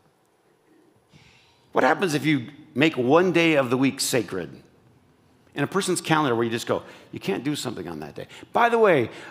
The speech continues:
I've learned the most about this not from Christian people. I've had a lot of great Christian pastors and friends and teachers and leaders in my life. I have not learned the most about the Sabbath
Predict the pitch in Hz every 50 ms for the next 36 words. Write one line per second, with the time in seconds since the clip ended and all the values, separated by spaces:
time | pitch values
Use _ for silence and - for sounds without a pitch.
0 | - - - - 139 175 214 202 196 208 220 226 226 214 214 196 160 147 170 208
1 | 226 - - 165 139 120 143 131 123 - 139 127 - 113 117 127 156 175 202 -
2 | - 185 185 180 - - 165 - - - - 120 - - 123 110 - - 82 69
3 | 57 - - _ _ _ _ _ _ _ _ _ _ _ _ _ - 110 120 131
4 | 127 127 135 139 135 127 131 123 - - 160 151 - - 139 127 - - 147 151
5 | 139 - - - 151 147 143 139 135 113 107 95 - - 147 147 147 147 143 143
6 | 127 104 92 - - - 143 135 - - 139 139 104 107 101 98 110 131 135 135
7 | 139 110 123 120 117 120 120 127 139 139 - - - - - - 127 117 110 117
8 | 139 170 220 196 190 196 196 190 170 170 160 160 151 139 131 123 - - - -
9 | - - - 117 131 123 - 110 - - - 139 127 120 92 95